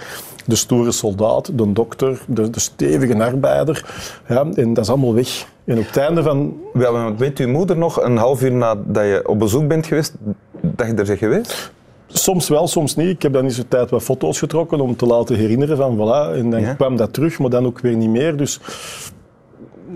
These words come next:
Speaker 1: dat is, dat is iets heel bizar. Maar ik ben er wel van overtuigd dat dat moment dat men plezier heeft en dat je er zei, dat dat ook iets is dat men weet.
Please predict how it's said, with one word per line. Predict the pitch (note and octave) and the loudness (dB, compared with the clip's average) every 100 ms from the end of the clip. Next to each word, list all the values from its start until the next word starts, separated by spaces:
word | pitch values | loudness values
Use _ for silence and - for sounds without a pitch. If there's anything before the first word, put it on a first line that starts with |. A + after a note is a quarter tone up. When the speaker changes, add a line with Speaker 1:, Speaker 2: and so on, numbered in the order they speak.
| A#3 - | -14 -12
Speaker 1:
dat | F#3+ C3+ C3 C3 | -6 -2 0 0
is, | C#3 | 0
dat | D3 | 2
is | C#3 | 2
iets | C3 G#2 | 2 2
heel | D#3 D#3+ | 2 2
bizar. | B2+ B2 E3 C3+ | 0 2 2 2
Maar | C3+ | 0
ik | A#2+ | 2
ben | F3+ | 2
er | F3+ | 2
wel | E3 D3 | 2 2
van | C3 | 2
overtuigd | B2 G#2+ - C3+ E3+ - | 0 -2 -2 0 0 0
dat | D#3 C#3+ | -2 0
dat | B2+ C3 | 2 2
moment | A#2 A2 D3+ E3 - F#3 C#3+ C3+ C3 C#3 | 2 2 2 -2 -6 -8 -6 -2 -2 0
dat | C3 A#2+ | 2 4
men | A#2 G#2+ | 2 2
plezier | A#2+ G2+ A2 D3+ | 0 0 2 4
heeft | E3 F3 E3 | 4 2 0
en | B2 | 0
dat | A#2 | 2
je | A2 | 0
er | G2+ | -2
zei, | G#2+ D3 | 0 0
dat | D#3+ | 0
dat | C#3 | 0
ook | B2+ B2 | -2 -2
iets | G#2+ D3 | -2 -2
is | |
dat | D3 B2+ | 0 2
men | A2 G#2+ | 2 2
weet. | B2 C3 - | 2 2 -4